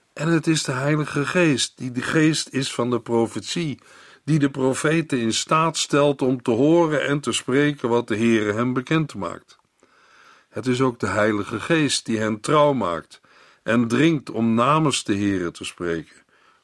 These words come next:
ook wanneer zij, zoals we dat bijvoorbeeld bij de profeet Jeremia tegenkomen,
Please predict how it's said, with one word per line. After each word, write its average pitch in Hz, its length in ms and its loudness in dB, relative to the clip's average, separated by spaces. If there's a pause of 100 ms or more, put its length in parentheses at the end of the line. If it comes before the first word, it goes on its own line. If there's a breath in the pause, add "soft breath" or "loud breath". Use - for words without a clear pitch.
ook 190 360 0
wanneer 147 480 2
zij, 139 400 0
zoals 98 400 -4
we 101 80 -6
dat 92 200 -2
bijvoorbeeld 95 480 -2
bij 87 160 2
de 87 80 -4
profeet 92 560 -4
Jeremia 104 580 0
tegenkomen, 104 920 -2